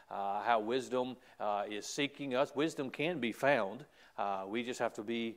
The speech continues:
looking in the right place. And, uh, we've seen all of these. And so I hope this has been a help to us. Of course, some, uh, we want to avoid. Uh, this in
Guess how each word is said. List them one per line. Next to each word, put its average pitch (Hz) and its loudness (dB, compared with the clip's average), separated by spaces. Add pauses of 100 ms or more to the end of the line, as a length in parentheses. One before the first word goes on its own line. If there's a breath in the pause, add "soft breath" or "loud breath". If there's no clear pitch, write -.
(120)
looking 117 -4
in 110 -6
the 107 -6
right 110 2
place. 147 2
And, 104 -6
uh, 101 4
we've 104 -4
seen 151 0
all 135 10
of 113 0
these. 131 2 (400 loud breath)
And 107 -2
so 110 4
I 107 8
hope 160 8
this 143 -4
has 117 -6
been 110 -2
a 101 -2
help 160 2
to 113 0
us. 123 2
Of 104 -10
course, 131 0
some, 160 4 (360 loud breath)
uh, 104 6
we 117 2
want 131 2
to 151 2
avoid. 156 10 (500 soft breath)
Uh, 95 -4 (100)
this 113 -2
in 107 -6